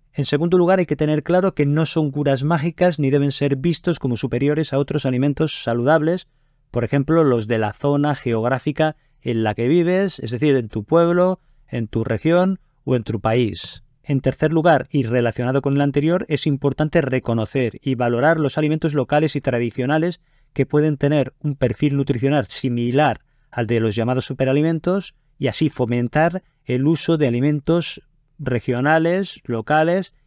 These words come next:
y de temporada. En cuarto lugar, reconocer que los alimentos nutritivos no tienen por qué ser caros, ni exóticos, ni proceder de países muy lejanos, y que muchos alimentos que son básicos y accesibles tienen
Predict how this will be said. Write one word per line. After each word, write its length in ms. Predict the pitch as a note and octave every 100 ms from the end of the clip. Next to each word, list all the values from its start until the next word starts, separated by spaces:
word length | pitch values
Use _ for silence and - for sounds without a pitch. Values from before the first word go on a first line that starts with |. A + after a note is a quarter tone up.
| _
y 240 | C#3+ F#3 G3+
de 220 | A#2+ A#2
temporada. 760 | - A2+ A2 D3 G3+ C#3 F#2+ _ _
En 140 | C#3+
cuarto 300 | C3+ E3+ -
lugar, 220 | E3 F3+ E3+
reconocer 380 | D3+ C#3 E3+
que 80 | D3+
los 100 | C3+
alimentos 440 | B2+ C3 D3 D3+ C#3+
nutritivos 920 | D3+ C#3+ C#3 D3 C#3+ F3+ F3+ G3 -
no 180 | C#3+ D3+
tienen 340 | - D#3 D3+
por 140 | C#3 C#3
qué 100 | -
ser 220 | B2 A#2+
caros, 640 | - E3 E3 E3+ E3+ -
ni 280 | B2+ B2 B2+
exóticos, 720 | A#2 - E3 D#3+ D#3 E3+ D#3+ _ _ _
ni 220 | - C3 C3
proceder 520 | - A#2 A#2+ C#3+ C#3+
de 100 | C#3+
países 580 | B2+ D3 C#3+ D#3+ C#3 -
muy 320 | A#2+ A#2+ C3+
lejanos, 600 | C3 C3 F#3 F3 F#3 F#3+ - _ _
y 120 | - A#2+
que 120 | B2
muchos 480 | C#3 E3 - D3+ -
alimentos 880 | D3 C#3 C3+ D#3 D3 C3 G#2+ - -
que 100 | -
son 280 | - C3+ A#2+
básicos 580 | C3+ C#3+ A#2 - G2+ - _ _ _
y 80 | C#3
accesibles 600 | - D#3+ - E3 E3+ -
tienen 460 | D#3+ D#3 D#3+ F3